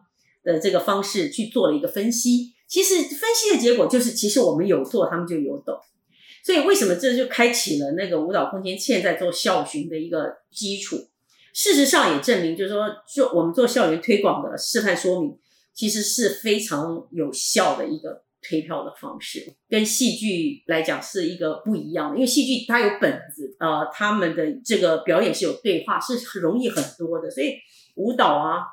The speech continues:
是最困难的部分。哦，那我们如果说要跟观众攻心，像我的话，我就会因为不同的科系，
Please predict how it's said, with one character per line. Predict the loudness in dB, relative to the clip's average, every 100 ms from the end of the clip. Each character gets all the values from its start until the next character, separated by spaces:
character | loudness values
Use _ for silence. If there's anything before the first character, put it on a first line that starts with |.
| -8
是 | -8 -8 -4
最 | -4
困 | -2 -4
难 | -4
的 | -8
部 | -8 -10
分。 | -8 -12 -12 _ _
哦， | -16 -14 -2
那 | 2
我 | 2 2
们 |
如 | -2
果 | -2
说 | 0 0
要 | 0
跟 | -2
观 | 0 0 0
众 | -2
攻 | -2 -4
心， | -4 -6 -6 _ _
像 | -4 -2 -2 -4
我 | -4 -4 -4
的 | -6
话， | -6 -2 2 4 2
我 | -4
就 | -4
会 | -2 -2 -2 -6
因 | 0 2
为 | 2 2
不 | -4
同 | -4 -2 -2 0
的 | -2 -2 -4 -8
科 | 0 2
系， | 2 2 0